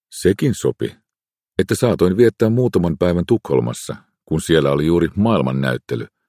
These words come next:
ja minulla Akselin antama tehtävä tutkia tekniikan viimeisiä saavutuksia. Pääasiassa perehdyin aivan uusiin hämmentäviin keksintöihin, kuten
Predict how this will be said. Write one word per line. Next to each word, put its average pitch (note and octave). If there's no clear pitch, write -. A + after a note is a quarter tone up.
ja D2+
minulla D#2+
Akselin D#2+
antama E2
tehtävä D#2+
tutkia D#2+
tekniikan D#2+
viimeisiä E2
saavutuksia. -
Pääasiassa D2
perehdyin C#2
aivan C#2+
uusiin D#2+
hämmentäviin C#2+
keksintöihin, A#1
kuten D2